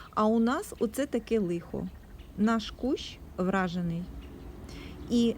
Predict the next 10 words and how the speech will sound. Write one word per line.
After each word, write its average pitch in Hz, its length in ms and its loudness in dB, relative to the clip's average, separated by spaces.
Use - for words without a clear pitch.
це 247 220 6
не 220 260 8
захворювання, 320 1120 2
а 220 240 8
це 233 200 6
внаслідок 208 880 4
атаки 330 720 2
на 240 200 6
кущі 262 520 0
гусені. 214 760 4